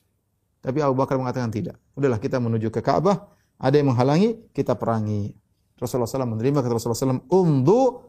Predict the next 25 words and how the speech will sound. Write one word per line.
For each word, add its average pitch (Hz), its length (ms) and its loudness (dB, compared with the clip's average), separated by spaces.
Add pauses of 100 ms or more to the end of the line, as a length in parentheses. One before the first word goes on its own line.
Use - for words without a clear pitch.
(420)
ala 127 200 -2
ismillah." 98 500 -4 (340)
Jalan 117 320 0 (280)
dengan 120 320 -4
nama 110 120 -4
Allah 110 200 -4
Subhanahu 101 360 -4
wa 98 80 -8
taala. 95 240 -14 (1500)
Ketika 254 320 4
Rasulullah 233 240 4
sampai 247 400 4
dekat 190 320 2
Usfan, 175 560 2 (240)
ya, 120 320 -2 (480)
Khalid 226 320 2
bin 208 160 4
Walid 233 160 4
dengan 196 240 4
pasukan 175 400 2
berkudanya, 180 560 4
dua 165 160 4
ratus 208 320 0
pasukan 165 320 2
berkuda, 180 560 0